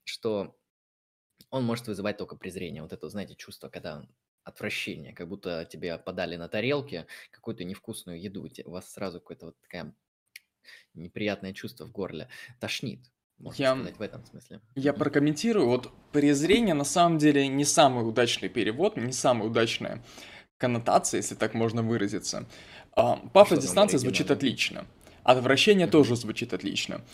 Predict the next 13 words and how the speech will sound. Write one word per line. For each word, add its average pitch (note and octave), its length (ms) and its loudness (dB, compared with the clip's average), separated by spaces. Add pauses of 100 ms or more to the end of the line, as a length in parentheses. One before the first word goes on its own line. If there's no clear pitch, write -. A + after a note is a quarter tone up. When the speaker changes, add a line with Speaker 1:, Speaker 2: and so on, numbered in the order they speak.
(200)
Speaker 2:
Ницше D#3 380 2
даже C#3 300 4
вот B2 180 0
в - 20 -4
своей C3 300 4
этой B2+ 240 2
работе D#3+ 360 2
писал, A#2+ 500 6
что A#2+ 480 0 (140)
здоровый D3 460 4
человек, E3 680 0
сильный A2+ 360 0
человек, F#2+ 600 -2